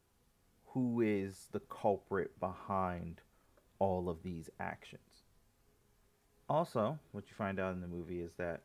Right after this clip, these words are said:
early on, Idris Elba's character is sent to prison. And as you'll see in the trailers, he escapes prison and he's tracking the criminal while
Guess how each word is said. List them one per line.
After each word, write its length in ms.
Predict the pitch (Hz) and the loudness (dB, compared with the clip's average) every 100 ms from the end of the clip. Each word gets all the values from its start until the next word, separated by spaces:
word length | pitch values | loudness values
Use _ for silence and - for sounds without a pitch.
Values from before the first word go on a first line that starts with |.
| _ | _
early 320 | 110 113 107 101 | -2 0 0 0
on, 340 | 98 104 131 - _ | 2 0 -2 -8 _
Idris 300 | 107 101 92 - | -4 -4 -6 2
Elba's 380 | 101 104 101 - | 4 4 0 -4
character 800 | - 98 95 95 - 101 95 - | 0 4 4 0 -2 0 0 -2
is 480 | 95 98 92 90 - - _ _ _ _ _ _ _ | 0 2 0 -2 -10 -20 _ _ _ _ _ _ _
sent 400 | - - 110 - _ | -8 0 0 0 _
to 460 | - 113 107 104 101 - | -6 -2 -2 -2 -6 -10
prison. 340 | - 175 131 - _ _ _ _ _ _ _ _ _ _ _ _ _ | 0 0 0 -6 _ _ _ _ _ _ _ _ _ _ _ _ _
And 500 | 107 95 92 87 90 - - _ _ _ _ _ _ _ _ | 2 2 2 0 -4 -8 -20 _ _ _ _ _ _ _ _
as 300 | 117 120 - | 4 4 2
you'll 360 | 117 110 104 - | 2 4 2 -2
see 300 | - 117 107 | -10 -2 0
in 80 | 92 | 0
the 60 | |
trailers, 640 | - 165 165 147 139 131 123 | 0 2 4 4 2 0 -2
he 80 | - | -6
escapes 480 | 90 - 98 92 - | -8 -4 -4 -4 -10
prison 720 | - 139 135 131 120 120 117 - | -4 0 0 0 -2 0 -2 -4
and 400 | 98 95 90 92 - | -2 -2 -2 -4 -8
he's 200 | 90 - | -12 -12
tracking 500 | - 143 147 151 139 | 0 0 2 -2 -4
the 60 | 131 | -4
criminal 640 | - 117 110 107 107 107 - _ _ | -2 0 2 2 0 -2 -6 _ _
while 320 | 107 101 98 | -2 0 -2